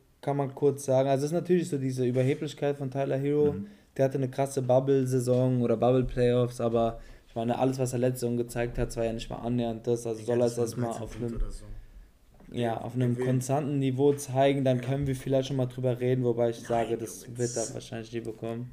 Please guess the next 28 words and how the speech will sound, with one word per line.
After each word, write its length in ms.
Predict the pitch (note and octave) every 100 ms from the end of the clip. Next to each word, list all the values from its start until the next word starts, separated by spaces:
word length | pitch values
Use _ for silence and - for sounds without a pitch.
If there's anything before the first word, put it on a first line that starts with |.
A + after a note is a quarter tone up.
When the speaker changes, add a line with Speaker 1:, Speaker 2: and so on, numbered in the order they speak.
| -
Speaker 3:
Junge, 340 | - A#2+ C#3 A2+ F#2 A#2
Doncic 580 | B2 C#3 D3 C#3+ B2+ A2+
und 320 | B2 A#2+ G#2+ -
so, 400 | A#2+ A#2+ A2+ G#2+ - -
also 160 | B2+ A#2 G#2+
Doncic, 640 | A#2+ B2 A#2+ B2+ A2+ - -
Trae 200 | B2 A#2
Young 140 | A#2+ A#2+
und 60 |
sowas, 340 | A2+ A2+ A2 A2+
das 160 | G#2+
ist, 180 | A#2 - -
das 120 | -
ist 120 | -
eine 80 | C3
ganz 220 | A#2+ B2+
andere 260 | A#2+ A#2 A2
Liga 260 | G#2 G#2 A2
von 160 | A2
Spieler, 340 | F#2+ - A2 -
Bro. 300 | - G2+ F#2+ - _ _ _
Das 160 | - A2
sind 100 | A2+
Franchise-Spieler, 880 | G#2+ B2 C3+ C#3 A#2 - - A2 G#2+
aber 180 | G#2+ A2+
so 120 | A2+
komplette. 580 | - A2 B2 B2 A2 A2 - - _ - -
Also 200 | C3 B2+